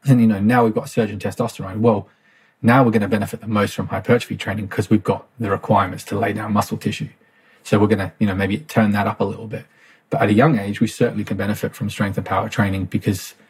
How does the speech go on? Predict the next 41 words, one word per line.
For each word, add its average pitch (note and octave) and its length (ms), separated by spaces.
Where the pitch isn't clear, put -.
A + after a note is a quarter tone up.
well, G#2 280
we're A2+ 200
already C#3 180
sprinting. - 400
Kids A2 140
are G#2 100
already A2+ 200
sprinting A2 380
on F#2+ 60
the F#2 80
rugby G2 180
pitch - 240
or - 40
the A2+ 80
football A2+ 260
pitch - 320
or, D3+ 180
you A2+ 80
know, G#2 240
athletics - 380
day. G#2 240
It's - 180
like A2 320
we're C3+ 220
already C#3 160
performing A#2+ 320
these A2 140
activities, A2 340
but - 120
we A2 60
have A2+ 100
this A2 100
disconnect G2+ 480
of F#2+ 80
going, F#2+ 160
"Oh, F2 200
no, - 200
they're F2 100
just G#2 260
sort - 180
of, - 140